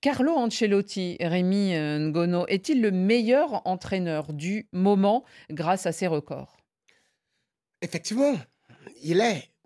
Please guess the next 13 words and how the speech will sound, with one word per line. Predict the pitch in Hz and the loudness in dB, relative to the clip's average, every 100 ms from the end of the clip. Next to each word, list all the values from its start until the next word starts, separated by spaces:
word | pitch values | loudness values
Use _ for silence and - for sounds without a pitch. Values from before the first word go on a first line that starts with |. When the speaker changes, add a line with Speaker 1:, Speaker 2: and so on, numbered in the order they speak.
| _ | _
Speaker 2:
Et | - 185 | 0 0
de | 123 | -2
toutes | 156 202 - | -8 -8 -10
les | 139 | -10
façons, | 147 143 226 233 | -8 -6 -6 -6
je | |
crois | - 160 | -6 -10
que | 160 170 | -8 -8
s'il | - - | -6 -4
y | 190 | -4
a | 147 113 | -4 -4
deux | 226 226 | -2 0
entraîneurs | 180 - 127 123 | -2 -4 -8 -8